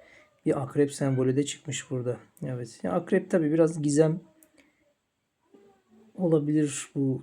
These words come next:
dönemde s-, bu kişiyle ilgili de. Akrep ve, akrep ve koç sembolü yan yana çıkmış bir de. Evet, bu kişinin, yani bir akrep ve bir koç.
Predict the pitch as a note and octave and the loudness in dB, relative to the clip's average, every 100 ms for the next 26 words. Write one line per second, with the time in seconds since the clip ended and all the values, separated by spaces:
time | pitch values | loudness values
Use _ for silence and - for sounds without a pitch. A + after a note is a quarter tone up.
0 | C#3 C#3+ C3+ C3+ B2+ C#3 C#3 - - - | -2 0 0 -2 0 0 0 -4 -6 -6
1 | C#3 C3+ - - C#3+ C#3+ D3+ C3 B2+ B2 | -6 -6 -8 0 2 2 0 0 0 0
2 | A#2+ D3 - _ _ _ _ _ _ G3+ | 0 -2 -2 _ _ _ _ _ _ _
3 | _ _ _ _ _ _ _ _ _ C#3 | _ _ _ _ _ _ _ _ _ -6
4 | C3 - E3+ - - C#3 C3 - G3 F#3+ | -6 -2 -4 -4 -8 -6 -6 -2 -2 -2
5 | G3+ - G#3 A3 - F3 D#3+ D3 F3 G#3 | -6 0 0 0 -2 2 4 4 2 4
6 | E3 E3 C#3+ A#2+ - - - C3+ A#2+ D#3+ | 4 4 2 0 -4 -12 -10 -6 -2 -2
7 | - - _ _ _ _ _ _ _ _ | -4 -14 _ _ _ _ _ _ _ _
8 | _ _ - C#3 C3+ - D#3+ - C#3 D#3+ | _ _ -10 -10 -12 -18 -20 -14 -6 -2
9 | D3+ D#3 - _ _ _ _ C3 B2 B2 | 0 -2 -6 _ _ _ _ -8 -6 -2
10 | C#3 D3 D3+ C3 D3+ D3+ D#3 C#3 C#3+ - | -2 -2 -6 -4 0 0 0 -2 -4 -4
11 | - C#3 - - | -4 -2 -4 -10